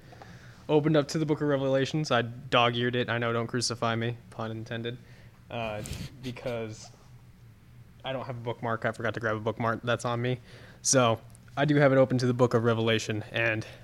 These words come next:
all throughout twenty twenty, I keep seeing posts about people saying, "Ah, the end times, the end times, the end times are coming.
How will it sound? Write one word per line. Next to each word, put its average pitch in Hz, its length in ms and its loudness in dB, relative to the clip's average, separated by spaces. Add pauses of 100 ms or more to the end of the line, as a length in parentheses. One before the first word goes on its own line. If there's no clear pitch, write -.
(200)
all 139 320 6
throughout 127 300 2
twenty 110 240 -2
twenty, 107 340 -4 (920)
I 120 100 4
keep 139 260 2
seeing 131 320 0
posts - 580 0 (220)
about 117 240 0
people 110 220 -2
saying, 113 260 -4
"Ah, 117 260 2 (120)
the 117 160 -4
end 120 160 0
times, 110 560 -2
the 113 100 -4
end 135 160 4
times, 110 460 -4
the 107 100 -6
end 135 140 0
times 127 260 4
are 117 60 4
coming. 110 320 2